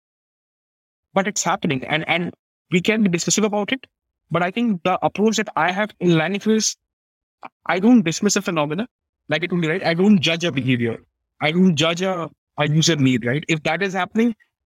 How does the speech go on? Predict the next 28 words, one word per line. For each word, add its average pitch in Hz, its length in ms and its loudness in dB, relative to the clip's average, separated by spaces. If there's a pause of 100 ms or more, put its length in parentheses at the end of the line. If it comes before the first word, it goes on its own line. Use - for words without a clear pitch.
(160)
the 175 200 0
stance 196 460 -4
that 214 100 -4
I 214 60 -4
put 214 220 -4
is 226 140 4
I 208 200 -2
observe. 135 520 0 (440)
I 170 160 -2
try 190 280 -2
to 214 180 -2
ask 170 320 0
a 202 80 -2
question 180 400 0
that, 208 160 -2 (380)
why 165 360 2
are 208 80 0
people 175 300 -4
doing 143 260 4
that? 107 240 -2 (360)
What 160 280 0
are 220 60 -2
they 202 140 -4
seeking 214 460 0
in 185 100 2
that 156 180 -2
particular 151 500 0 (240)
act? - 360 -6